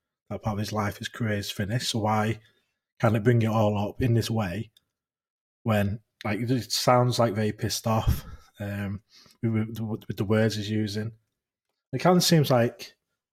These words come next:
when you talk about the evidence and all this stuff and extraordinary claims, kind of extraordinary evidence, all that crap, it's like he wants people to, basically, "You're, you're the U F O guy. I've got this U F O that I've found. Here it is."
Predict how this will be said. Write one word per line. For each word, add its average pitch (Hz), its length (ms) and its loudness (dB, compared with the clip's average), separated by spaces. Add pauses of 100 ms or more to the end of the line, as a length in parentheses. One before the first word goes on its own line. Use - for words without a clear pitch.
(120)
when 139 80 2
you - 20 4
talk 135 160 0
about 110 200 0
the 127 80 2
evidence 135 460 -4
and 120 80 -8
all 120 100 -6
this 117 120 -6
stuff - 240 -8
and 101 180 -10 (460)
extraordinary 107 540 0
claims, 113 340 2
kind 104 300 -4
of - 120 -10
extraordinary 107 380 -4
evidence, 113 320 -2
all 101 140 -4
that 113 200 -6
crap, 110 340 -2 (720)
it's - 80 -4
like 160 200 4
he 160 300 2 (200)
wants 135 280 0 (140)
people 131 260 -4
to, 113 380 0 (880)
basically, 135 240 2
"You're, 143 220 2
you're 143 180 4
the 139 80 2
U 135 100 2
F 127 140 -2
O 120 120 4
guy. 95 360 -8 (160)
I've 123 180 -2
got 120 200 -4
this - 380 -6 (100)
U 120 120 -4
F 113 140 -6
O 107 280 -2 (100)
that 98 120 -10
I've 101 100 -12
found. 101 500 -6 (540)
Here 120 220 2
it 123 140 0
is." 98 300 -4